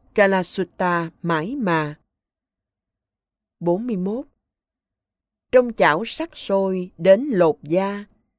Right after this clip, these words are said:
bị đâm tên sắt đến mù lòa,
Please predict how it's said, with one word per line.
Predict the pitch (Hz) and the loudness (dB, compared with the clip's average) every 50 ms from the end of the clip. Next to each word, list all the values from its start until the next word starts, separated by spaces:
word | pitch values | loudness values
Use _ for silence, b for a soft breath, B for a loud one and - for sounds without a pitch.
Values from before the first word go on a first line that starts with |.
| _ _ _ _ _ - | _ _ _ _ _ -2
bị | 180 180 170 165 | 2 2 2 4
đâm | 156 214 208 196 196 190 | 4 2 2 0 -2 -4
tên | 180 - 214 196 185 175 | 2 4 4 4 4 2
sắt | - - - 269 302 - _ _ _ _ - | -2 -8 -10 -10 -10 -12 _ _ _ _ 0
đến | 180 190 196 208 254 311 | 4 6 6 6 4 0
mù | 302 220 190 175 170 170 165 | -2 0 2 4 4 4 4
lòa, | 160 165 170 170 170 160 156 156 151 156 | 2 2 2 2 2 2 0 -2 -6 -12